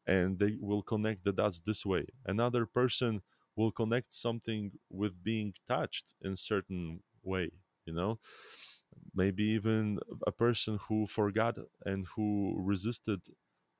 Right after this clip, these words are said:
motherly love because their mother was emotionally unavailable for them, you know? A person comes to them and touches them with, with love, with care, and even an emotional release can happen then because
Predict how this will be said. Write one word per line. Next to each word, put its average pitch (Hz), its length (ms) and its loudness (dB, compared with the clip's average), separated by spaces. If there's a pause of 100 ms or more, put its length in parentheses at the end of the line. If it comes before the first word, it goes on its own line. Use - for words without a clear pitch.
(120)
motherly 98 540 0
love 98 360 0
because 92 540 -2 (420)
their 90 160 -2
mother 104 320 0
was 90 360 -2
emotionally 95 540 -2
unavailable 92 600 -2
for 87 160 -4
them, 82 280 -6 (120)
you 82 100 -10
know? 90 240 -4 (840)
A 113 80 -2
person 104 460 -2
comes 104 320 -2
to 104 60 -6
them 98 220 -2
and 95 240 -2 (440)
touches 107 360 -4
them 85 300 -4
with, 85 200 -4 (220)
with 85 220 -6
love, 104 260 0
with 85 240 -8
care, 95 420 -2
and 90 360 -4 (1160)
even 104 280 -2
an 104 80 0
emotional 104 480 -2
release 101 320 -2
can 98 200 -6
happen 101 400 -4
then 107 360 -2
because 92 480 -4